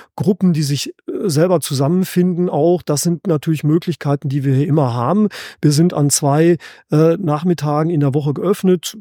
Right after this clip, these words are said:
Schulzeiten, ne, machen wir das natürlich immer auf, auf Vorbestellungen, ne,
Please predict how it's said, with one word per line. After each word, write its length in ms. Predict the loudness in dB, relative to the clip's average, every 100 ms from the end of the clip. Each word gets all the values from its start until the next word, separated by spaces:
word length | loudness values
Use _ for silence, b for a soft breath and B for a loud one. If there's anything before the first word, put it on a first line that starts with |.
| -6
Schulzeiten, 760 | -4 -2 0 2 2 2 0 0 B B
ne, 160 | 0 0
machen 320 | 2 -2 0
wir 40 | -2
das 140 | 0
natürlich 320 | -2 -2 -4
immer 140 | -2 -2
auf, 400 | 0 -2 -4 -6
auf 140 | -6
Vorbestellungen, 920 | 0 2 2 2 0 2 2 2 2 0
ne, 160 | -2